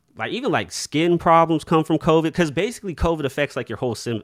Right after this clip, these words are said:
uh, your whole system. So, like, it manifests in a lot of different ways. Uh, and I'm just, I'm so frustrated. Uh, I get, like, jealous. Like, when, like, when y'all are talking about, like, going to concerts and stuff, I get so jealous <laughs> because, like, I used to love going to concerts, but, like,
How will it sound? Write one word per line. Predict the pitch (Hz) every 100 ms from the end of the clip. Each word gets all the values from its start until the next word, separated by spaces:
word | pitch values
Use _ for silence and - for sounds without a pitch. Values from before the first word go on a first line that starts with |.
| -
uh, | 101
your | 92 107
whole | 131
system. | - 117 - 85
So, | -
like, | 110 117
it | 104
manifests | 135 151 123 113 -
in | 107
a | 95
lot | 113 107
of |
different | 101 - 87
ways. | 101 90 78 - _ _ _ _ _ -
Uh, | 117 113 110 120
and | 123
I'm | 131 160
just, | 165 151 -
I'm | 131 123
so | - - 156 143
frustrated. | - 127 147 143 - 127 120 113 110 101 101 _ _ _ _ _ - _ -
Uh, | 120 120 117
I | 110
get, | 135 175
like, | 151 95
jealous. | 117 117 98 78 120
Like, | 117
when, | 123 120
like, | 117 113
when | 120
y'all | 151 175
are |
talking | 165 165
about, | 156
like, | 147
going | 117 151
to | 143
concerts | - 147 156 160
and | 156
stuff, | - 151
I | 143
get | 143
so | - 117
jealous | 101 123 92 -
<laughs> | 120
because, | - 185 -
like, | 143 104
I | 127
used | 156 -
to | 117
love | 117 135
going | 113 113 107
to |
concerts, | - 110 98 98 92
but, | 98 104
like, | 104 101